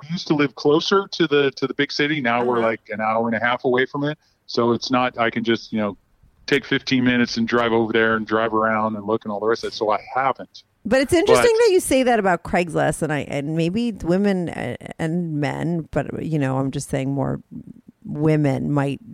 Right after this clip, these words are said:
Speaker 2: have really benefited from Craigslist personals going out the window because it, it, it did make it a lot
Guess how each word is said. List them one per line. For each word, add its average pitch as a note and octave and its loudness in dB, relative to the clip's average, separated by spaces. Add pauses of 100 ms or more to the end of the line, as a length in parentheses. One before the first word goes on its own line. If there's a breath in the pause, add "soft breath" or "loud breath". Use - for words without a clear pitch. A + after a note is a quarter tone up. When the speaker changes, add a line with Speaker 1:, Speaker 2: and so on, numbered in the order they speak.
(180)
Speaker 2:
have D#3 -2
really G3 2
benefited D#3+ -2
from C3+ -6 (320 soft breath)
Craigslist D#3+ 0
personals C#3 -2
going C#3 -2
out C3 -4
the C3+ 0
window A#2+ 0
because C3 -4 (400 soft breath)
it, F3 0
it, D#3+ -6 (460)
it F3 2
did C4 4
make G#3+ 4
it D#3+ 2
a F#2+ 0
lot D#3+ 2